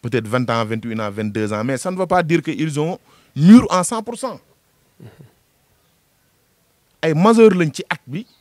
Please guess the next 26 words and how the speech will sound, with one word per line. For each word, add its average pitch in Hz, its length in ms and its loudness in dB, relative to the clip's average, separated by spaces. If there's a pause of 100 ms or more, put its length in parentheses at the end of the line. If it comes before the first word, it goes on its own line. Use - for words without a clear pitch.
(520)
mais 139 240 -4
ay 180 120 2
mineur 226 420 10
lañ 233 240 2 (180)
ci 202 100 -4
xel 220 240 4
mi. 147 220 -2 (3000)
Xale 196 280 -4
yooyu 175 160 0
noonu 156 280 -2
nga 131 100 -6
xamante 143 340 -6
ni 131 100 -4
ñoo 135 140 -2
ngi 127 100 -4
bari 135 240 0
camp 127 200 -6
pénal, 110 320 -8
nekk 127 260 -10
ay 120 120 -6
xale 123 240 -8
yu 113 80 -8
ndaw 110 280 -6
yu 113 100 -6
demagul 113 340 -8
fenn. 120 380 -10